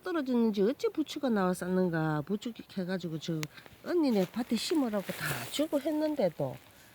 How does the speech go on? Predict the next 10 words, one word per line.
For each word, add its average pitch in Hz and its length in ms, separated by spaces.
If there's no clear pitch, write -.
그래도 196 360
또 - 140
이렇게 202 460
난다. 143 560
요것도 220 460
꽃, 220 240
꽃나무인데, 214 840
아이고, 156 220
요것도 196 300
수련, 269 720